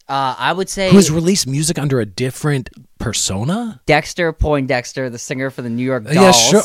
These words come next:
Speaker 2: Okay, sure. Who
Speaker 1: Uh,
Speaker 2: had Hot, Hot, Hot, who was,
Speaker 1: Right.
Speaker 2: like, a, a
Speaker 1: But that's a
Speaker 2: novelty
Speaker 1: one-hit
Speaker 2: song
Speaker 1: wonder.
Speaker 2: guy.
Speaker 1: He wasn't able to carry it at
Speaker 2: And
Speaker 1: all.
Speaker 2: he was purposely like, "I'm a Cubano playboy." Like, like, clearly doing a character, like, to be taken, f-,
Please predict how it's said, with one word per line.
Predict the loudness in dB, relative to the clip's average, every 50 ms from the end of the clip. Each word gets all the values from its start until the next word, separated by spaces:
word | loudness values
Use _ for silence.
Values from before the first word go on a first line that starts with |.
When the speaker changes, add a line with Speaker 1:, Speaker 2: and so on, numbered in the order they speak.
| 2 0
Speaker 2:
Okay, | 2 2 2 2 4
sure. | 2 2 2 4 4 4 4 0 -4 _ 0
Who | 4 4
Speaker 1:
Uh, | 6
Speaker 2:
had | 6 6 6 4
Hot, | 2 0 0 -2 0
Hot, | -2 -2 -2 -2 -4
Hot, | -4 -6 -6 -6 -8 -14 -20 _ _ _ _ 2
who | 6 6
was, | 6 8
Speaker 1:
Right. | 6
Speaker 2:
like, | 4 4 4
a, | 0
a |
Speaker 1:
But | -4 -4 -6
that's | -6 -4 -4
a | 0 2 4 6 6 6 6
Speaker 2:
novelty | 4 4 4 2 4
Speaker 1:
one-hit | 4 4 4 4
Speaker 2:
song | 4 4 4 4 2
Speaker 1:
wonder. | 2 0 0
Speaker 2:
guy. | 0
Speaker 1:
He | 0 0
wasn't | 0 -2 -2 -4
able | -6 -6 -6 -6
to | -10 -10
carry | -10 -6 -6 -4 -4 -4 -6 -10
it | -10 -10
at | -10 -4 -2
Speaker 2:
And | 0 2
Speaker 1:
all. | 4
Speaker 2:
he | 4
was | 4 4 2 0 -2 _
purposely | -4 0 2 2 2 4 2 2 2 2 2 2
like, | 2 2 0 0 -2 -4 -10 -20 _ _ _ _ _ _ _ _
"I'm | -2 -2 -2
a | -2
Cubano | -4 -2 -2 -2 0 0 0 0 0 0 0 2 2 4 4 2 2 0 -4 -8 _ _ _
playboy." | 0 2 2 2 2 0 0 0 4
Like, | 4 4 4 4 2 -8 -20 -20 -20 _ _
like, | 0 4 4 4 4 2 -2 _ _ _ _
clearly | -6 -4 0 2 4 4 6 6 4 2
doing | 0 0 2 2 4 4 4 2 0
a | -2 -4
character, | -4 -6 -6 -4 -2 0 0 0 -2 -4 -4 -4 -4 -2 -2
like, | -2 -4 -4 -6 -8 -10 -20 _ _ _ _ _ _ _ _ _ -6
to | -6 -6
be | -4 -4 -4 -4 -4 -4
taken, | -6 -6 -8 -8 -8 -12 -12 -12 -14 -16 _ _ _ -20
f-, | -20 -20 -20